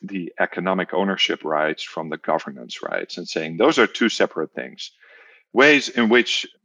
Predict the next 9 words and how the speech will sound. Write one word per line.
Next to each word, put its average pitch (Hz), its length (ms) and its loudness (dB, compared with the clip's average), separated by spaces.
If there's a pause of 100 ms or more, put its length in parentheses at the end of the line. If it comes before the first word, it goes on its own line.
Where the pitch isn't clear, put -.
companies 101 480 2
are 92 120 4
doing 123 300 0
this 87 240 -2
really 92 220 0
successfully 82 1000 -4
is 92 220 -6
by 80 600 -2 (140)
establishing 87 920 -2